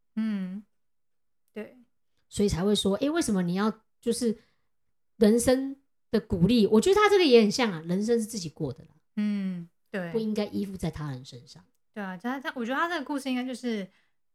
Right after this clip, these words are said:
Speaker 1: 你要肯定自己，然后而不是一直追求外边，外在人的，的什么赞美啊什么的。对，反而你可能听听别人的一些建议，反而还比较好，就是他的建议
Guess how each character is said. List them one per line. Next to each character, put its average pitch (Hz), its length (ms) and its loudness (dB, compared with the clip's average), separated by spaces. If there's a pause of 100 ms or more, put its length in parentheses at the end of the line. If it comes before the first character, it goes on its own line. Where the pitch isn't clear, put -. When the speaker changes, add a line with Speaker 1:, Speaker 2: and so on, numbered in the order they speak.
(140)
Speaker 1:
你 208 80 -4
要 233 200 -4
肯 190 240 -6
定 202 200 -6
自 208 160 -8
己， 175 120 -12
然 156 160 -16
后 180 320 -8
而 175 80 -4
不 185 120 -14
是 214 180 -14
一 233 120 -16
直 208 140 -14
追 214 240 -6
求 180 200 -10
外 202 180 -2
边， 220 280 -6
外 226 120 -4
在 220 220 -6
人 175 60 -10
的， 170 200 -10 (680)
的 175 260 -6
什 202 120 -10
么 175 120 -8
赞 214 260 0
美 160 140 -12
啊 147 100 -20
什 - 160 -20
么 - 80 -20 (100)
的。 - 80 -20 (240)
对， - 260 -20
反 226 120 2
而 254 160 -2
你 285 140 -4
可 247 100 -2
能 190 160 -4
听 233 180 -4
听 240 100 -2
别 196 160 -2
人 170 180 -8
的 180 100 -4
一 180 60 -6
些 196 320 -8 (220)
建 202 260 -2
议， 196 160 -6 (320)
反 175 100 -2
而 165 100 -8
还 170 140 -10
比 170 100 -18
较 185 160 -6
好， - 280 -16 (100)
就 196 100 -18
是 196 180 -10 (440)
他 269 100 -6
的 247 120 -2
建 262 240 0
议 214 260 -4